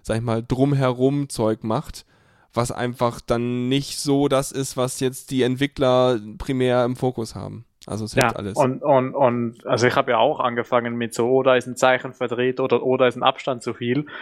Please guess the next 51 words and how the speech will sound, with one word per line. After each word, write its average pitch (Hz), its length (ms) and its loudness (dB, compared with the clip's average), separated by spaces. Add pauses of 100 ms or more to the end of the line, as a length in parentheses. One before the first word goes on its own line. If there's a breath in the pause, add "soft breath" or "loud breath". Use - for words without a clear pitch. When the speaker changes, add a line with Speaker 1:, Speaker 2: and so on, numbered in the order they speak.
(200 loud breath)
Speaker 2:
Und 127 160 0
letztens 127 380 2
hatten 135 240 -2
wir 131 120 2
einen 127 100 -4
Pull-Request 131 640 2
mit, 131 160 -4
„Ja, 131 220 4
das 131 200 -6
Wort 135 220 0
ist 135 160 -6
groß 135 280 -4
geschrieben, 131 400 0
äh, 123 200 4
klein 139 260 0
geschrieben, 135 360 -2
muss 135 200 -4
aber 123 160 2
groß.“ 117 500 -2 (300 loud breath)
Speaker 1:
<laughs> - 960 2
Geht 131 160 -2
alles. 131 240 0
Speaker 2:
Ich - 720 -12
glaub, 139 400 2
das - 260 -8
Wiki, 156 340 0
ist - 260 0
der 175 80 6
jetzt 151 160 -2
in 117 80 -2
diesem 123 220 -4
Release 143 420 0
Speaker 1:
Ja, 190 100 8
Speaker 2:
drin? 226 180 2
Speaker 1:
Wiki, 160 140 2
Speaker 2:
In 151 60 0
der 139 80 6
Speaker 1:
ja, 135 120 8
Speaker 2:
Side-, 175 100 8
Speaker 1:
ja, 151 140 8
das 156 200 -2
war 135 60 4
Speaker 2:
in, 127 60 2
Speaker 1:
der 131 100 2
in 131 40 0
Speaker 2:
in 147 60 2
der 151 160 2
Speaker 1:
diesem 156 140 6
Speaker 2:
Sidebar 170 340 2
steht 151 320 -4
Wiki. 190 420 -2